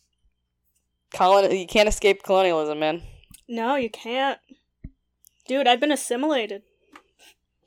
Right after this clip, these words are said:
Speaker 1: Oh, man.
Speaker 2: <laughs>
Speaker 1: Adopted by the enemy. Um, <laughs>
Speaker 2: <laughs>
Speaker 1: but, yeah, so, so, so Vi and Caitlin have this very active, flirty relationship. Um,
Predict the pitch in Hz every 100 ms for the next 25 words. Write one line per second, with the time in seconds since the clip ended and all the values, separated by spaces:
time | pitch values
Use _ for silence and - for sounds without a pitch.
0 | _ - 185 151 156 180 185 190 - _
1 | _ _ _ _ - 285 - 311 - 480
2 | _ _ _ - - _ _ _ _ _
3 | _ _ _ _ - 175 170 180 170 160
4 | 156 156 170 165 160 - - - _ 233
5 | 233 208 202 - - - - 370 - -
6 | - - 370 - 370 370 - 330 - -
7 | - - - 554 539 - - 285 330 196
8 | 285 262 311 269 214 - - 277 247 262
9 | 349 339 - 220 208 180 180 - - 190
10 | 185 185 175 180 202 170 180 185 180 -
11 | 262 - 208 185 165 151 151 - 160 202
12 | - - - _ _ - 180 160 156 170